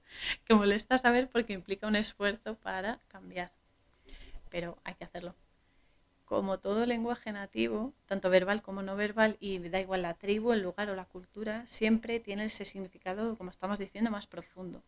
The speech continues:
Aquí, nada más comenzar y después del título, eh, se ve directamente la casa en llamas, mientras la voz en off de Thomas, que es uno de los protagonistas, relata lo sucedido tras la fiesta del cuatro de julio.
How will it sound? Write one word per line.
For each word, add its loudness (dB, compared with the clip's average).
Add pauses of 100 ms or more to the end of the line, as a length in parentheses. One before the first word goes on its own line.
(280)
Aquí, -8 (340)
nada 0
más -4
comenzar 0
y -6
después -4
del -2
título, -6 (920)
eh, -2
se 0
ve -2
directamente 0
la -8
casa -6
en -8
llamas, -4
mientras 0
la -2
voz -6
en -2
off -2 (160)
de -10
Thomas, 0
que -10
es -8
uno -4
de 0
los -4
protagonistas, -2
relata -4
lo -8
sucedido -6
tras -10
la -16
fiesta -8
del -6
cuatro -6
de -2
julio. -6